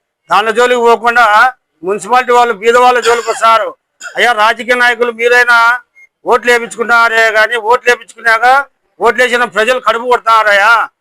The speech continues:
మీకన్నా మీరన్నా స్పందించండి. చీమకు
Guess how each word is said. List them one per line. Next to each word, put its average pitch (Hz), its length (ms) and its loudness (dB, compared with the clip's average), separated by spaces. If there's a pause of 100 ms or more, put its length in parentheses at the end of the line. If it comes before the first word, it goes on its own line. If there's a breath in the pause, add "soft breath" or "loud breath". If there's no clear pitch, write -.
(240)
మీకన్నా 233 560 0
మీరన్నా 233 600 -2 (200)
స్పందించండి. 226 760 -2 (540)
చీమకు 240 440 0